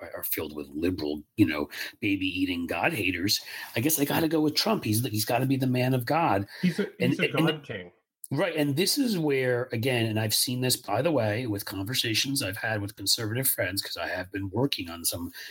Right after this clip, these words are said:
Speaker 1: conservatives I know who either at this point won't vote for Trump, but can't quite bring themselves to vote for Biden, or are, you know, leaning Biden, and I wanna sort of make sure that happens or whatever.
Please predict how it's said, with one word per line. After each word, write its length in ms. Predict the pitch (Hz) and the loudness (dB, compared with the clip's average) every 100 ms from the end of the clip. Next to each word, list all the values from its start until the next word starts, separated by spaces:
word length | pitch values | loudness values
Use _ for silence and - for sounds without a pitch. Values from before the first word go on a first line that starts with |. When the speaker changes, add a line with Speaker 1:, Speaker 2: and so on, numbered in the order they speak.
| - | -8
Speaker 1:
conservatives 540 | 107 - 131 143 123 | -2 0 2 0 2
I 100 | 113 | 2
know 220 | 104 104 104 | 2 2 0
who 100 | - | -2
either 220 | 104 101 | -2 -2
at 60 | 95 | -2
this 160 | 107 | -2
point 260 | - 104 98 101 | -2 -6 -6 -2
won't 180 | 135 | -2
vote 200 | 123 - - | -2 -4 -4
for 80 | |
Trump, 280 | 107 123 160 | -2 0 -2
but 140 | 131 - | -4 -6
can't 220 | 107 101 | -4 -4
quite 280 | - 110 - | -4 -6 -2
bring 140 | 101 | 0
themselves 360 | 101 - 104 101 | 2 2 0 -4
to 100 | - | -6
vote 200 | 90 90 | -8 -6
for 120 | - | -8
Biden, 440 | 87 85 90 156 202 - - - - | -6 -4 0 2 0 -2 -8 -8 -2
or 500 | 117 107 98 95 - | 2 4 4 2 0
are, 360 | 90 85 85 82 87 | 2 4 4 2 0
you 100 | 92 | -2
know, 160 | 82 | -2
leaning 560 | 80 78 92 107 127 131 | -6 -4 0 2 4 4
Biden, 480 | 123 135 165 170 139 | 4 4 4 2 2
and 80 | 98 | 2
I 80 | |
wanna 320 | 95 95 92 87 | 0 0 0 0
sort 220 | - 87 | 0 -4
of 120 | 85 | -6
make 160 | 92 - | -4 0
sure 200 | - 95 | 0 0
that 120 | 92 | 0
happens 480 | 104 107 139 175 135 | 0 0 2 2 4
or 80 | 110 | 4
whatever. 520 | 127 202 147 127 | 4 2 2 2